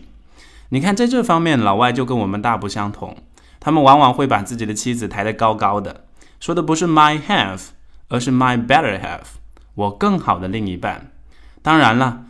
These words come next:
如果你是一位结了婚的女性，来介绍自己的先生，或者说是，呃，丈夫的话，也可以说，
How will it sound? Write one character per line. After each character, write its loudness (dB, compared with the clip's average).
如 2
果 4
你 4
是 0
一 6
位 0
结 0
了 0
婚 0
的 2
女 2
性， -6
来 -6
介 0
绍 0
自 -4
己 -6
的 -8
先 -2
生， -4
或 -2
者 -2
说 -4
是， -8
呃， -4
丈 0
夫 -12
的 -6
话， -6
也 0
可 -4
以 0
说， -4